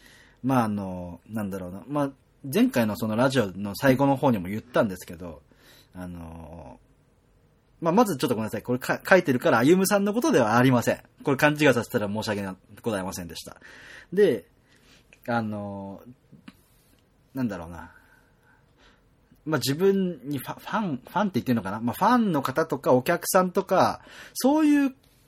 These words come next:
方には言ってないかな。あの、まあ、あまりにひどかったら言うけど、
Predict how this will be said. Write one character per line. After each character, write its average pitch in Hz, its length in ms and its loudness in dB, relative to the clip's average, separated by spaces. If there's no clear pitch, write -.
方 - 300 2
に 202 180 4
は 220 100 4
言 135 140 4
っ - 20 2
て 143 220 -2
な 139 100 6
い 120 80 2
か 92 140 -10
な。 104 180 -8
あ 95 180 -12
の、 80 460 -16
ま 139 140 -2
あ、 - 40 0
あ 98 160 0
ま 180 140 4
り 330 100 2
に 190 100 4
ひ 131 140 -6
ど 156 80 2
か - 80 0
っ - 100 -4
た 107 100 -6
ら 95 60 -8
言 123 160 4
う 131 40 2
け 104 120 -8
ど、 92 360 -10